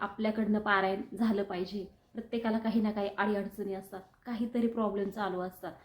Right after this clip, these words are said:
तर, सगळ्यांची इच्छा असते पारायण करायला, करायला पाहिजे, तर वेळ नसतो, तर वेळेअभावी आपण ते करू शकत नाही. मग दुसरी एक सेवा आहे छोटीशी, तर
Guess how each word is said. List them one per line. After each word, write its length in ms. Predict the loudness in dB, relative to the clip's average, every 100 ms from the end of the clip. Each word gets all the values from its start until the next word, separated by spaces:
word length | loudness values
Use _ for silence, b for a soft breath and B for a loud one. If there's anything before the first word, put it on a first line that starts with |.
| b b b b -6
तर, 340 | 0 2 2 2
सगळ्यांची 400 | 2 4 4 2
इच्छा 240 | 0 -2
असते 220 | -4 -2
पारायण 460 | -4 0 0 2 -2
करायला, 380 | -2 -2 -2 -4 -10 -6
करायला 340 | 2 6 6 4
पाहिजे, 560 | 0 -2 -2 -8 -10 -10
तर 100 | -4
वेळ 280 | 4 6 8
नसतो, 400 | 8 6 2 -10 -8
तर 160 | -4 -4 2
वेळेअभावी 840 | 2 4 4 2 0 0 0 0 -6 B B B B
आपण 260 | -4 0 0 0
ते 60 |
करू 240 | 4 4 4
शकत 400 | 2 -2 -4 -4
नाही. 280 | -4 -6 -8 -14 -20 -20 -20 _ _ _ _ 0
मग 300 | 6 6 4 -2
दुसरी 360 | -2 -2 2 2
एक 240 | 4 0
सेवा 360 | 0 0 2 4
आहे 280 | 2 0 -2 -4 -4
छोटीशी, 500 | -2 2 0 -2 -6 -8 B B
तर 40 | B